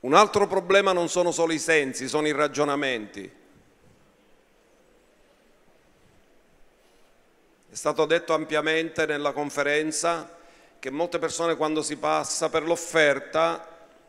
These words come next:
si fanno i conti. A spendere chi, a spendere chi, a spendere chi, aspetta quanto mi arristarono, due euro, va bene, due euro.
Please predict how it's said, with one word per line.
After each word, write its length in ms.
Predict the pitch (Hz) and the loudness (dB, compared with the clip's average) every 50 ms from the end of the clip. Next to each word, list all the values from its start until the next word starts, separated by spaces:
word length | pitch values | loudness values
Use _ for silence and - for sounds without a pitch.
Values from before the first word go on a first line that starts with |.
| _ _ _ | _ _ _
si 200 | _ - - 151 | _ -12 -12 -4
fanno 260 | - 170 165 165 160 | -2 0 0 0 0
i 80 | 165 160 | -2 -4
conti. 480 | 156 - 156 143 127 117 110 - - 107 95 - - - - - - _ _ _ _ _ _ _ _ _ _ _ _ _ _ _ _ | -2 -2 -2 -2 -2 -4 -8 -8 -8 -10 -10 -10 -14 -20 -20 -20 -20 _ _ _ _ _ _ _ _ _ _ _ _ _ _ _ _
A 100 | - 131 | -14 -10
spendere 360 | - - 156 151 151 147 156 | -6 -6 -4 -2 -2 -4 -2
chi, 160 | 139 170 160 - | -4 -4 -4 -4
a 100 | 151 147 | -4 -6
spendere 380 | 139 - 151 147 151 147 160 151 | -4 -6 -4 -4 -2 -4 -4 -6
chi, 120 | 175 170 - 160 | -6 -6 -6 -6
a 40 | |
spendere 360 | 139 - - 151 151 165 165 175 | -6 -4 -4 -4 -2 -2 -4 -4
chi, 140 | 185 180 - - | -6 -6 -4 -4
aspetta 400 | 160 147 - - 180 175 - 156 | -4 -4 -2 -4 -4 -2 -2 -4
quanto 260 | 147 151 151 151 151 | -2 -2 -2 -2 -2
mi 80 | 147 151 | -2 -2
arristarono, 600 | 151 143 156 156 - - - 190 190 180 165 156 | -4 -4 -6 -8 -6 -6 -4 -2 -2 0 0 0
due 240 | 151 170 165 139 120 | 2 4 4 4 4
euro, 320 | 117 107 104 107 110 110 | 2 -2 -4 -4 -6 -6
va 160 | 113 143 165 - | -2 -2 -2 -2
bene, 400 | - 110 113 113 107 104 104 101 | -4 -8 -10 -10 -10 -12 -14 -12
due 280 | - 139 139 120 104 98 | -8 -6 -4 -4 -4 -6
euro. 300 | 98 98 - - 135 | -8 -12 -16 -18 -20